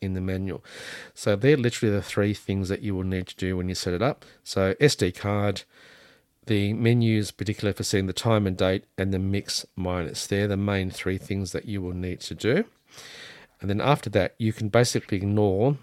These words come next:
the first button on those four group of buttons, the menu button,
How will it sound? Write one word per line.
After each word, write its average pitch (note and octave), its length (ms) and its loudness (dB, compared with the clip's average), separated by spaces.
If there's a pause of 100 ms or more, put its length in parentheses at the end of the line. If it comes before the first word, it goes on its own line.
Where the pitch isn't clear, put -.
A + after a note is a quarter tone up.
the - 80 -2
first G2+ 560 0
button F#2+ 400 -2
on G2 80 -2
those F#2+ 240 -2
four G#2+ 220 2
group G2+ 180 0
of F2+ 100 -6
buttons, F#2 360 0
the - 80 -6
menu G2 240 -2
button, D3 420 0